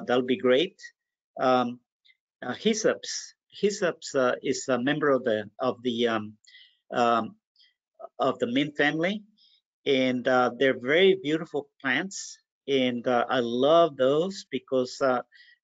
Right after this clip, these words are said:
hyssops, um, can be very, uh, fragrant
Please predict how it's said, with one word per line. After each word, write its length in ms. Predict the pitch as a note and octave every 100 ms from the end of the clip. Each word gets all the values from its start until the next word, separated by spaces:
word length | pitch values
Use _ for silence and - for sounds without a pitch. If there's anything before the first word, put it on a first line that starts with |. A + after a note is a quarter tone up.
| -
hyssops, 680 | F#3+ G3+ - C#3+ - - -
um, 320 | - C3+ B2 A#2 _ _ _ _ _ -
can 180 | C#3 C3
be 140 | C#3
very, 680 | A2+ A2+ C#3+ E3 E3 D#3 - _
uh, 180 | D3 C3 -
fragrant 500 | - D3 D#3 A#2 -